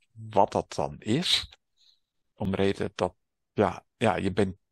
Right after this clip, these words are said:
je bent gebleven, je leeft. En wat ben je dan? En ja, dat, eh, dat blijkt best wel een grote impact te hebben door eigenlijk allerlei zoektochten door mijn leven heen.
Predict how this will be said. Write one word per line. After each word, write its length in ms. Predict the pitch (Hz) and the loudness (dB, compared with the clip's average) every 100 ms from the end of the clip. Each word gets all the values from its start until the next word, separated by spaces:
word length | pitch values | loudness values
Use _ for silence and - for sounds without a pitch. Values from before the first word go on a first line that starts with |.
| _ | _
je 140 | - 90 | -10 -2
bent 240 | 101 - | 0 -2
gebleven, 760 | - 85 90 104 95 - 95 151 _ _ _ _ _ | -6 -4 -2 0 -2 -4 -6 -8 _ _ _ _ _
je 240 | - 98 87 | -10 -4 0
leeft. 580 | 101 85 120 - - _ _ _ _ _ | 0 0 -4 -8 -14 _ _ _ _ _
En 280 | 101 90 - _ | -8 -8 -12 _
wat 240 | 101 101 - | -2 -2 -2
ben 160 | 101 | -2
je 200 | 110 82 | -2 -4
dan? 300 | 82 - 95 - - _ _ _ _ _ _ _ _ _ _ _ _ _ | -4 -8 -8 -14 -18 _ _ _ _ _ _ _ _ _ _ _ _ _
En 260 | - 92 - _ | -10 -10 -12 _
ja, 220 | 101 90 | -4 -2
dat, 300 | 90 90 - | -6 -8 -6
eh, 100 | 92 95 | -6 -6
dat 140 | - | -6
blijkt 220 | 92 90 | -2 -2
best 180 | - 95 | -2 -2
wel 100 | 90 | -4
een 60 | 85 | -4
grote 320 | 90 92 - | -6 -6 -6
impact 360 | 101 92 98 | -6 -4 -4
te 80 | - | -2
hebben 320 | 80 82 85 82 | -4 -2 -6 -6
door 280 | 82 85 | -4 -4
eigenlijk 380 | - 90 87 87 | -2 -2 -2 -4
allerlei 640 | - 95 92 85 85 82 78 | -2 0 0 0 0 -2 -4
zoektochten 720 | - - 95 - 92 - 90 | -6 4 6 6 4 -4 -6
door 180 | 87 82 | -4 -4
mijn 160 | 87 85 | -4 -4
leven 340 | 85 87 85 | -4 -4 -4
heen. 260 | 90 87 | -2 -2